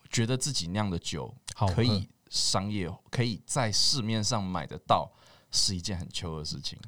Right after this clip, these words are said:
Speaker 2: 哦，也是哦，
Speaker 1: 就是当时的，
Speaker 2: 对哦。
Speaker 1: 当时的一个，一个感觉，就是你自己做的手工艺品，你可以，你可以把它商业化，是一件就是自己觉得自己很厉害这样子。
Speaker 2: OK，OK。好，在，在就是问你更多问题之前呢，我先大家小科普一下，就是我，
Speaker 1: 嗯。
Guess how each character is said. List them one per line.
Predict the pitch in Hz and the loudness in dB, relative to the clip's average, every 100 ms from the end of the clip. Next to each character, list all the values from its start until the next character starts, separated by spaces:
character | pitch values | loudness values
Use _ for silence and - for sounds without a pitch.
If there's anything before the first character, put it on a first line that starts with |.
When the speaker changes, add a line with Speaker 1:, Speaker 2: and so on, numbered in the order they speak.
| - | 0
Speaker 2:
哦， | 123 139 151 151 151 117 156 156 170 160 | 8 12 12 12 12 12 12 10 8 6
也 | 135 139 | 6 6
是 | |
哦， | - | 6
Speaker 1:
就 | 311 | 6
是 | 220 | 8
当 | 269 277 - | 8 8 8
时 | 277 180 | 4 4
的， | 143 127 | 4 2
Speaker 2:
对 | |
哦。 | 117 - | 0 0
Speaker 1:
当 | 165 | 2
时 | - 110 | 2 2
的 | 117 | 0
一 | 101 | -4
个， | 104 107 87 | -4 -2 -2
一 | 113 | -2
个 | 123 | -2
感 | 123 80 | -2 -6
觉， | 85 | -6
就 | 92 | -6
是 | 156 | -4
你 | 98 | -2
自 | 143 | -4
己 | 104 | -4
做 | 131 107 | -4 -4
的 | |
手 | 92 82 | -4 -4
工 | 98 107 | -4 -4
艺 | 98 | -6
品， | - | -8
你 | 80 | -12
可 | 104 | -6
以， | 90 69 _ _ | -6 -8 _ _
你 | 90 | -10
可 | 85 | -6
以 | 117 | -8
把 | - | -8
它 | - 82 78 85 | -8 -6 -6 -4
商 | 98 | -4
业 | 92 87 | -4 -6
化， | 85 | -6
是 | - | -6
一 | 113 | -6
件 | 113 90 - | -6 -8 -10
就 | - | -8
是 | 110 | -8
自 | - - | -10 -8
己 | 104 | -8
觉 | - | -8
得 | 85 | -8
自 | - | -8
己 | 80 | -10
很 | - | -8
厉 | 73 | -8
害 | 78 69 | -6 -6
这 | |
样 | - - | -8 -14
子。 | - | 0
Speaker 2:
OK，OK。 | - 113 113 104 104 98 90 - - | 8 8 10 6 4 0 -4 -8 2
好， | - 143 | 8 10
在， | 240 247 - | 10 8 8
在 | 226 | 8
就 | - | 10
是 | 208 208 | 8 10
问 | 208 | 10
你 | 127 | 10
更 | 156 143 | 8 8
多 | 139 | 8
问 | 151 | 6
题 | 110 | 4
之 | 92 123 | 2 2
前 | - 90 | 2 2
呢， | 92 | 4
我 | |
先 | 101 131 | 6 8
大 | 131 123 | 10 10
家 | |
小 | 123 95 | 8 4
科 | - - 127 | 4 6 6
普 | - 92 | 6 -4
一 | |
下， | 95 110 | 0 0
就 | |
是 | 110 | 2
我， | 113 92 | 2 0
Speaker 1:
嗯。 | 82 | -4